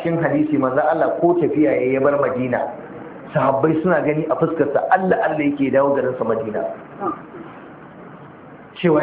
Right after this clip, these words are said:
ke Madina, Faba, Madina, Madina. Tafiya in annabi yayi, wallahi idan ya zo dawowa, da ya fara hango dabinan Madina, sai a ga shauƙin sa ya canja.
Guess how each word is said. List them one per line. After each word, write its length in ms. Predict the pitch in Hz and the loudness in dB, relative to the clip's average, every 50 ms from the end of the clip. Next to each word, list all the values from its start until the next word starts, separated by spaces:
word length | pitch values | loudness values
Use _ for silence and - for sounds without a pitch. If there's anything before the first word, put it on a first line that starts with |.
| - - | 2 2
ke 60 | 151 143 | 2 2
Madina, 480 | 139 135 135 135 143 156 156 135 123 - - - - - - - - | 2 2 0 0 0 2 2 2 2 0 -2 -4 -6 -10 -14 -4 2
Faba, 520 | - 151 147 147 143 - 120 - - 131 131 | 2 4 4 4 4 2 2 0 -2 -2 0
Madina, 640 | 135 147 143 - 151 170 165 147 127 - - - | 0 0 0 2 2 2 2 2 2 0 0 0
Madina. 480 | 131 147 147 143 151 175 175 165 131 120 - - - - - - - - | 2 2 2 2 2 2 2 2 2 0 -2 -4 -8 -10 -14 -14 -6 -2
Tafiya 460 | - - - - 233 262 247 226 196 220 | 0 2 4 6 6 6 6 6 4 2
in 80 | 226 226 | 2 2
annabi 400 | 196 196 185 185 180 170 165 156 | 2 2 2 2 0 2 2 4
yayi, 120 | 151 151 151 | 4 4 4
wallahi 500 | 147 147 147 151 165 185 202 190 147 - - | 4 4 4 4 4 6 6 4 2 2 2
idan 140 | 156 156 170 | 2 2 2
ya 80 | 165 165 | 2 4
zo 80 | 170 175 | 4 4
dawowa, 460 | 175 175 175 160 151 143 - - - - - - | 6 6 4 6 4 4 2 0 -2 -6 -2 2
da 60 | 139 160 | 4 4
ya 200 | 175 190 202 202 - | 6 6 4 4 4
fara 240 | 220 226 226 208 - | 4 4 4 4 2
hango 420 | - - 196 190 190 185 196 202 185 | 2 2 2 2 4 4 6 6 6
dabinan 520 | 170 175 151 151 156 156 160 180 180 180 | 6 4 4 2 2 2 2 2 2 2
Madina, 360 | 170 156 151 156 156 143 123 - - - - - - | 2 2 2 2 2 2 0 0 -2 -6 -8 -2 2
sai 80 | - 220 | 4 4
a 80 | 185 165 | 4 4
ga 100 | 165 180 - - | 2 2 4 4
shauƙin 400 | 214 240 233 233 233 196 - 147 | 4 4 4 2 0 -2 0 2
sa 80 | 151 | 2
ya 100 | 151 151 151 147 | 2 4 2 2
canja. 280 | 156 156 139 131 113 | 0 0 2 2 0